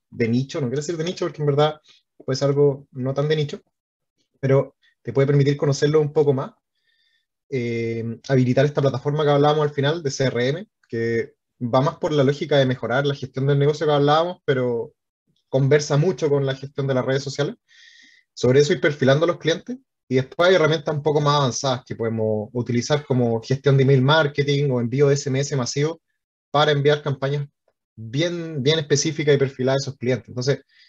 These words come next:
sí puede ser un poco más complejo, porque obviamente la transversalidad de una solución te permite llegar a un público mucho más mayor,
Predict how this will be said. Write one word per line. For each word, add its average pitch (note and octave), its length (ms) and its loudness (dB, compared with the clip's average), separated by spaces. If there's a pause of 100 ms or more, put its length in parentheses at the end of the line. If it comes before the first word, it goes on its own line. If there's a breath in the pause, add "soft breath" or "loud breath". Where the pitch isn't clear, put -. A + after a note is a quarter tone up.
(280 soft breath)
sí - 220 -4
puede G3 160 4
ser G3 140 2
un G3 80 2
poco F#3+ 200 0
más F#3+ 120 -2
complejo, E3 640 -4
porque A#2+ 220 0
obviamente C#3+ 340 4
la C#3 100 4
transversalidad B2 800 0
de C#3+ 60 4
una D3 120 2
solución D3+ 460 0
te B2+ 120 -2
permite C3 260 0
llegar B2+ 160 2
a C3+ 40 0
un C3 80 -4
público C#3 320 -2
mucho B2+ 280 -4
más C#3+ 100 0
mayor, D3 300 -2